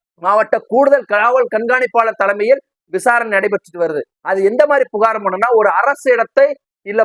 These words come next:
பொது இடங்களை ஆக்கிரமிப்பு செய்பவர்கள் மீது குற்றவியல் நடவடிக்கை சட்ட ரீதியாக எடுக்கணும்னு சொல்லி ஒரு உயர்நீதிமன்ற தீர்ப்பு இருந்துச்சு. அதற்கு இணங்க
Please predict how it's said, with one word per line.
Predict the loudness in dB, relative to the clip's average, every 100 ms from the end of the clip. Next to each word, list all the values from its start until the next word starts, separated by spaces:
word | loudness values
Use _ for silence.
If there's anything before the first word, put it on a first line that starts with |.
| 2
பொது | 2 2 2
இடங்களை | 0 0 0
ஆக்கிரமிப்பு | 2 0 -2 -4 -4
செய்பவர்கள் | -2 0 0 -2 -2
மீது | 2 2 2 -2 _ _ _ _ -14
குற்றவியல் | -8 -2 -2 0 0
நடவடிக்கை | 2 0 0 0 0 -2 -2
சட்ட | -6 0 0
ரீதியாக | 0 0 0 0
எடுக்கணும்னு | 0 0 0 -2 -2
சொல்லி | 0 2 2 -2 _ _ -4
ஒரு | 0 0 -2 -8 _ _
உயர்நீதிமன்ற | -2 0 0 -2 -2 -2 -2
தீர்ப்பு | -2 -2 0
இருந்துச்சு. | 0 0 0 0
அதற்கு | 0 -2 -4 -8 -6
இணங்க | -2 0 0